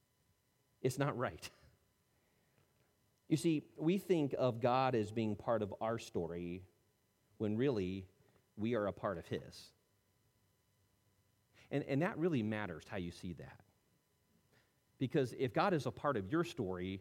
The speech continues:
you say, "This is my life, my job, my family, my stuff, my plans, my futures, my dreams, and my hopes. This is mine. Now,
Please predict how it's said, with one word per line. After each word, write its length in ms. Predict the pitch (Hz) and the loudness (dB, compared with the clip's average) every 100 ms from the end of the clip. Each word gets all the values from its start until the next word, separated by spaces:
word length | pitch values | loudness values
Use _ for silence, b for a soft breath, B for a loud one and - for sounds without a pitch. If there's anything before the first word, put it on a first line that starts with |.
| - | -6
you 100 | 117 | -6
say, 160 | - 107 | -2 0
"This 220 | 170 170 | 0 0
is 120 | 98 | -4
my 160 | 117 156 | -2 0
life, 280 | 131 131 131 | 0 0 -2
my 160 | 123 127 | -2 -2
job, 280 | 117 113 | -2 -2
my 180 | 110 101 | -2 -6
family, 400 | 98 113 107 107 | -4 -4 -2 -2
my 120 | 95 | -4
stuff, 480 | 95 - 135 131 - b b b b b b | -6 -2 0 0 -2 b b b b b b
my 120 | 90 82 | -8 -8
plans, 560 | - 135 139 135 135 85 | -4 -2 0 0 -2 -8
my 80 | |
futures, 440 | 85 - 143 139 117 | -10 -8 -4 -2 -2
my 140 | 95 | -2
dreams, 340 | 90 113 127 135 | 0 2 2 2
and 60 | |
my 100 | 127 | 0
hopes. 320 | 98 90 - | 0 -4 -4
This 200 | - 160 | 0 2
is 120 | 196 151 | 2 4
mine. 360 | 151 104 90 | 4 2 0
Now, 180 | 95 | -2